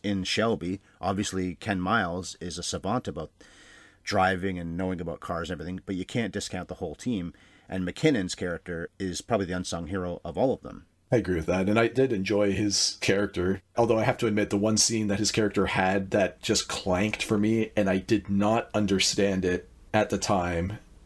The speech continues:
Speaker 2: and then at the end of the movie I did understand it, but I still didn't like it. The whole sequence where Ken Miles is in a crash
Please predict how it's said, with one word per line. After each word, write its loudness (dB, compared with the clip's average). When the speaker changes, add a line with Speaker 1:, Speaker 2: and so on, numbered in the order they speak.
Speaker 2:
and 4
then 4
at 2
the 4
end 2
of 2
the 2
movie 2
I 2
did 2
understand 2
it, 2
but 0
I 2
still 2
didn't 0
like 2
it. -2
The 2
whole 4
sequence 0
where 2
Ken 0
Miles 2
is 0
in 0
a 0
crash 2